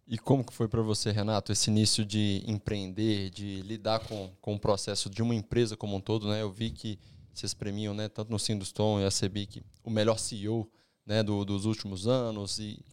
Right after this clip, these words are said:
como que foi pra você, primeiro, ter essa visão de gestão da empresa como um todo, né?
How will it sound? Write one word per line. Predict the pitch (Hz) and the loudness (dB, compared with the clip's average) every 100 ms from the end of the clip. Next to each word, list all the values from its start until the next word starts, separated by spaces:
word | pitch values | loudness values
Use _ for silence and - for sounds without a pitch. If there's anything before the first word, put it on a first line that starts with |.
| - | -2
como | 147 | 0
que | 139 | 0
foi | 139 | -4
pra | 131 120 | -2 -2
você, | 117 - 107 | -2 -2 -2
primeiro, | - 104 101 | 0 2 2
ter | 104 113 | 2 4
essa | 131 - | 4 4
visão | 120 107 104 | -2 2 4
de | 101 101 95 - - - | 4 0 -4 -8 -18 -14
gestão | 101 113 - - 117 151 | -6 -4 -4 0 0 0
da | 120 104 | -2 -2
empresa | 101 - 101 98 | -2 -2 0 -2
como | - 98 | -4 -6
um | 95 | -6
todo, | - 127 110 | -2 -2 0
né? | 123 | -4